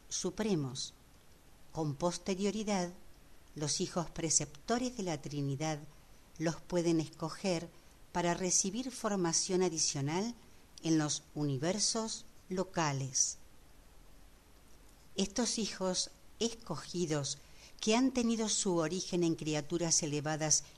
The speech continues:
y glorificadas, son aprendices, estudiantes que ayudan a los hijos preceptores.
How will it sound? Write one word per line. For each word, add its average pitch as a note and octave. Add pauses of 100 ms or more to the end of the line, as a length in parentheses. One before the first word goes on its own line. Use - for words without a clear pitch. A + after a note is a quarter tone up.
y E3
glorificadas, E3 (540)
son G#3
aprendices, D3 (460)
estudiantes G#3+
que E3+
ayudan D#3+
a D#3
los D3+
hijos C#3+
preceptores. C#3